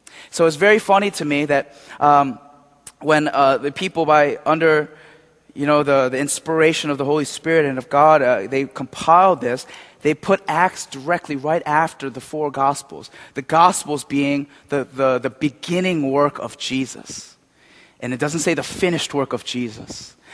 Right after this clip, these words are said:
But it says in verse two that he was taken up, so he's not physically here,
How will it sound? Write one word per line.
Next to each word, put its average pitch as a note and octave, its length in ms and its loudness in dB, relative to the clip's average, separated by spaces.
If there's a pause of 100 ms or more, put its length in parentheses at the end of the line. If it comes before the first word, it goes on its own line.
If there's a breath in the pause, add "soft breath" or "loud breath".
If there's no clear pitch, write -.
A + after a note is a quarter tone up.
(140 loud breath)
But D3 100 -2
it D3 40 -2
says D#3+ 240 2
in D3+ 60 0
verse D#3+ 280 2
two F#3 400 0 (300 loud breath)
that - 520 0
he F#3 200 -8
was E3+ 140 -6
taken G3+ 380 -4
up, E3+ 300 2
so E3+ 140 0
he's F#3 220 -6
not F#3+ 180 0
physically G3+ 640 -6
here, F3+ 440 -2